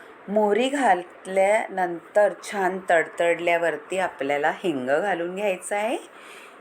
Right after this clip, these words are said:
हिंगही आपल्या पोटासाठी खूप छान पदार्थ उपयोगी असतो पाचनासाठी, म्हणून तोही घालून घ्यायचा आहे त्याच्यामध्ये. पहा मैत्रिणींनो,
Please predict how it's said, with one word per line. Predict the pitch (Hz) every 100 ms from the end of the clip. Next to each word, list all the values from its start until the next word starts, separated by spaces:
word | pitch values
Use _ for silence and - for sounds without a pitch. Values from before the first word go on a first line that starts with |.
| -
हिंगही | 226 202 196 202 233 277 339
आपल्या | 262 208 202
पोटासाठी | 202 185 - 175 170 175 190 190 - -
खूप | 208 202 - -
छान | 185 156 175 196 - - - - - - - -
पदार्थ | 165 147 143 - 170 202 - - -
उपयोगी | 151 147 143 139 151
असतो | - -
पाचनासाठी, | 156 180 151 - 135 131 139 135 - 135 - - - - - -
म्हणून | 190 214
तोही | 220 - 196 196 233
घालून | 254 247 165 160
घ्यायचा | 165 165 135 151
आहे | 143
त्याच्यामध्ये. | 143 135 135 139 127 190 330 - - - - - - - - - - -
पहा | 180 196
मैत्रिणींनो, | 190 156 - 143 151